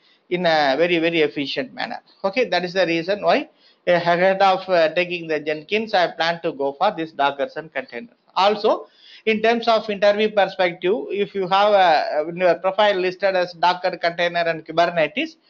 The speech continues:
it will be more, more, more, more powerful in getting a better placement.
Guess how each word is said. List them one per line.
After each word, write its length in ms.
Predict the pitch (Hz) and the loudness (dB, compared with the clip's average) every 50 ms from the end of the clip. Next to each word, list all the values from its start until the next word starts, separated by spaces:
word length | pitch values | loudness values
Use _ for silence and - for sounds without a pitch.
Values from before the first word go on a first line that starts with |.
| _ _ _ _ - | _ _ _ _ -6
it 180 | 175 175 170 165 | -6 -4 -4 -2
will 180 | 185 190 202 | -4 -4 -4
be 140 | 196 220 214 | -2 -2 -2
more, 320 | 175 165 175 190 208 208 175 | 0 2 2 2 2 0 0
more, 240 | 165 170 185 196 190 | 0 0 0 0 0
more, 360 | 170 160 165 180 190 175 165 | -2 0 0 0 0 -2 -4
more 280 | 151 165 208 285 - - - | -2 -2 -2 -2 -2 -2 0
powerful 580 | 165 160 165 170 165 170 - 160 143 127 120 - - | 2 4 4 2 2 0 -2 -2 -2 -2 -4 -8 -12
in 140 | 160 156 147 | -12 -8 -6
getting 320 | 139 151 147 160 170 170 190 | -4 -4 -4 -4 -4 -4 -4
a 60 | 185 | -2
better 240 | 160 151 147 151 147 | -2 -2 -4 -4 -8
placement. 520 | - 143 135 123 - - - 113 107 - | -4 -2 -2 -2 -2 -6 -10 -12 -12 -12